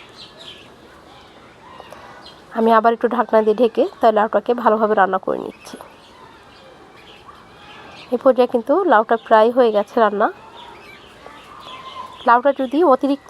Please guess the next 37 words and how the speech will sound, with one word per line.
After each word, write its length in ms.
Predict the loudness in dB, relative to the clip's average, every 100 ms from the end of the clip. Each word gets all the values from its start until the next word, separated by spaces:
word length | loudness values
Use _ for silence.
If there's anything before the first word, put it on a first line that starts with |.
| -4
সেদ্ধ 200 | 0 2 2 4
হয়ে 140 | 4 4
যায়, 140 | 2 2
মানে 140 | 2 2
একদম 240 | 0 -2 -2 -2
যদি 140 | -2 2
নরম 200 | 4 2 0
গলে 160 | -2 0 -2
যায়, 120 | -2
সেই 120 | 0 2
লাউটা 160 | 2 0
কিন্তু 140 | -8 -6
খেতে 220 | -2 -2 -2 -2
কখনোই 280 | -2 -2 0
ভালো 140 | 0 0
লাগে 160 | -2 -4
না। 60 | -8 -10 -18 -20 -14 0
লাউটা 260 | 2 2 0 0
সফট 240 | 2 2 -2
হবে, 180 | -2 -2 -4
কিন্তু 280 | -6 -4 -4 -4 -2 -2
লাউটা 200 | 0 -4
একটু 140 | -2 0 0
আস্ত 160 | -2 -4 0
টাইপের 300 | 0 -2 -4
থাকবে, 300 | -4 -4 -6 -6 -8 -20 -20 -20 -20 -6 -4
মুখে 220 | -2 0 0
দিলে 160 | 0 2
লাগবে, 260 | 2 0 -4 -2
তাহলে 220 | 0 0 -2
কিন্তু 160 | -4 0
লাউটা 180 | 0 -2 -2
খেতে 220 | -2 -2 -4
বেশি 180 | -4 -6 -2
ভালো 140 | -2 -2
লাগে। 240 | -4 -12 -16 -18 -20 -20 -20 -20 -20 -20 -20 -20 -20 -20 -20 -20 -20 -20 -4 -2
যখনই 300 | 0 0